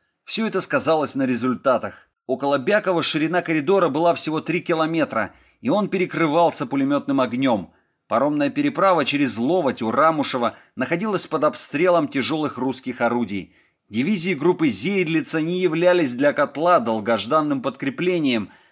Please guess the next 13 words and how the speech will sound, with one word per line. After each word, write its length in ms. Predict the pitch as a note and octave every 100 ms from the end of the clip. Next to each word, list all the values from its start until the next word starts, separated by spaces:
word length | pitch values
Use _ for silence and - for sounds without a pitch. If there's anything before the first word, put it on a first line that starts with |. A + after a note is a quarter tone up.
| _
Они 220 | G#2 B2
занимали 440 | A#2+ C#3 C#3 C#3
позиции 580 | C3+ C3+ A2+ E3 C#3+ -
внутри 360 | B2+ C3 C3+ C#3+
коридора, 680 | C#3 C#3 B2+ F3+ E3 B2 - _
чтобы 380 | - E3 D3 C#3+
прикрыть 600 | D3+ D#3+ D#3 F#3+ E3+ A2+
его. 320 | G#2+ F#2+ F2 _ _ _ _
Один 320 | - G#2 D3
из 160 | D#3 -
самых 340 | - F#3 A#3
опасных 540 | D#3+ E3 E3+ - C3+ A#2
участков — 680 | A#2 - F#3 E3 - C3+